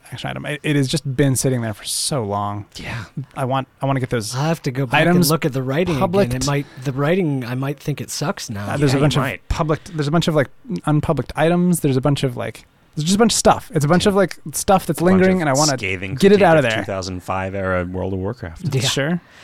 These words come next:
Speaker 2: Last but not least, I described some things in this thread about the way some things in clans work and how to make them more functional or attractive, but the one I find the most urgent is the clan announcement system, as quoted from this thread.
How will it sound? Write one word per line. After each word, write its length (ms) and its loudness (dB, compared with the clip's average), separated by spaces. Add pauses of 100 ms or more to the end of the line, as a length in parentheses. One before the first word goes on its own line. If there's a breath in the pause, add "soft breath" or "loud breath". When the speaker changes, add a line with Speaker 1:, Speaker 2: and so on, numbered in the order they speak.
(760 loud breath)
Speaker 2:
Last 200 4
but 80 2
not 140 2
least, 220 0
I 60 0
described 320 0
some 100 0
things 200 0
in 60 0
this 140 0
thread 140 2
about 120 2
the 60 0
way 100 0
some 140 -2
things 180 0
in 100 -2
clans 280 -2
work 200 0
and 60 -2
how 40 -2
to 60 -2
make 160 -2
them 80 -2
more 100 -2
functional 360 -2
or 80 0
attractive, 340 -2
but 60 -6
the 60 -4
one 120 0
I 60 0
find 180 -2
the 40 0
most 220 2
urgent 220 2
is 100 0
the 80 -4
clan 260 0
announcement 460 0
system, 300 -4
as 80 -4
quoted 240 -2
from 140 -10
this 120 -4
thread. 240 -10